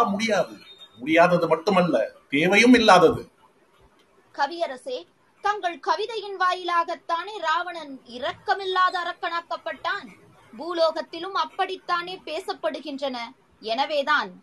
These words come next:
Speaker 2: ஆண்டவன் மறுவிசாரணை நீதிமன்றம் அழைத்திருக்கிறார். ஆகவே கம்பரே, தாங்கள் தவறாது கலந்து கொள்ளத்தான் வேண்டும்.
Speaker 1: தேவா,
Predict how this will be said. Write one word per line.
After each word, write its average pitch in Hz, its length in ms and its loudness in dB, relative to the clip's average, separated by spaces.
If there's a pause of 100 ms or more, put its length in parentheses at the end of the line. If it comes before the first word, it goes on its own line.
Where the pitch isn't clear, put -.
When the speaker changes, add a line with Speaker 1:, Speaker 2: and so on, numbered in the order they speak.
(140)
Speaker 2:
ஆண்டவன் 247 520 -4 (160)
மறுவிசாரணை 285 840 0
நீதிமன்றம் 254 600 -8
அழைத்திருக்கிறார். 254 840 -6 (340)
ஆகவே 285 420 0
கம்பரே, 330 440 -6 (300)
தாங்கள் 302 380 -4
தவறாது 381 580 -2
கலந்து 370 360 -6
கொள்ளத்தான் 330 580 -8
வேண்டும். 254 380 -12 (640)
Speaker 1:
தேவா, 160 260 10